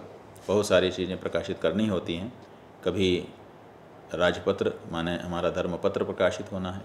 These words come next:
कभी धर्मादेश प्रकाशित होना है, कभी धर्मग्रंथ प्रकाशित होने हैं। तो ये सब प्रकाशन के जो कार्य हैं,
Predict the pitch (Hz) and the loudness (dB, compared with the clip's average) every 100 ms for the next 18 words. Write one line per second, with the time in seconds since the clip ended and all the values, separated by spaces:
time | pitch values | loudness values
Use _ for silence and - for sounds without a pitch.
0 | - 87 82 80 80 82 95 - 95 95 | -8 -6 -4 -4 -4 -2 -2 -2 -2 0
1 | - 98 95 95 95 95 80 80 87 80 | -2 -6 -8 -8 -8 -6 -6 -2 0 0
2 | 82 78 101 101 95 - 92 90 95 98 | -2 -2 0 -2 -2 -4 -2 -2 -4 -6
3 | 92 95 92 - - - - - - - | -6 -6 -8 -14 -20 -20 -20 -20 -20 -10
4 | - 110 110 120 - 90 110 - 120 104 | 2 4 4 2 2 4 4 4 2 2
5 | 95 85 78 87 - | 0 0 0 -2 -12